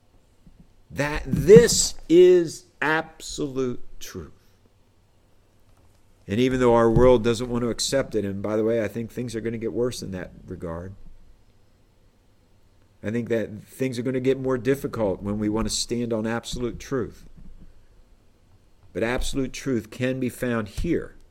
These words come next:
and can be found only in Jesus Christ. Jesus Christ is the truth because he faithfully represents for us the character of God. Truth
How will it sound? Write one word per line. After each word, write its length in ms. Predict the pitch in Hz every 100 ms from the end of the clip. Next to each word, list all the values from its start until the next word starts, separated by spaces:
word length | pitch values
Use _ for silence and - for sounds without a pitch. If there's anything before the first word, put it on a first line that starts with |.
| -
and 160 | 98 95
can 100 | 107
be 80 |
found 380 | 98 - 123 117 -
only 360 | 143 147 101 80
in 120 | 80
Jesus 440 | 90 90 82 82
Christ. 540 | - 60 - - - - - - - - - - -
Jesus 460 | - 139 143 156
Christ 500 | - - 156 151 143
is 140 | 147 131
the 160 | 135
truth 500 | 135 - - 160 147
because 300 | - 135 131
he 80 | 131
faithfully 800 | 113 - 180 190 202 - 170 170
represents 800 | 131 151 160 151 120 143 139 -
for 280 | - 143 139
us 220 | 131 -
the 100 | -
character 680 | - - - 160 147 143 135
of 140 | 98
God. 220 | 80 76 - - - _ _ _ - - - _ _ - - - -
Truth 560 | - - 185 240 208 -